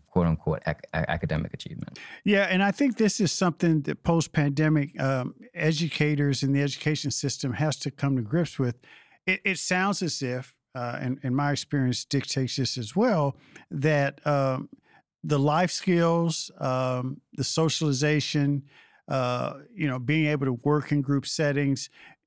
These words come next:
Speaker 2: being interested in learning and, and stoking that curiosity, these are all benefits. But as you said, the link between the engagement and student achievement in the wake of the l-,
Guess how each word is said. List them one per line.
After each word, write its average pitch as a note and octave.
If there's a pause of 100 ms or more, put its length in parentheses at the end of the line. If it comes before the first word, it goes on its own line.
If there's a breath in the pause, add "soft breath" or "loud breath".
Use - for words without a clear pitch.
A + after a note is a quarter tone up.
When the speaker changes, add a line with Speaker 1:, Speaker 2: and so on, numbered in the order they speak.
(240)
Speaker 2:
being D#3+
interested E3
in C3+
learning D3+
and, B2+
and A#2
stoking D#3
that C#3
curiosity, C#3+ (280 loud breath)
these B3
are G3
all D3+
benefits. D3+ (280 loud breath)
But F3+
as D#3
you C4+
said, G#3
the D#3+
link A3
between E3
the D3
engagement C#3 (880)
and D3
student F3
achievement C#3+
in D#3
the D3+
wake E3
of C3+
the C3
l-, B2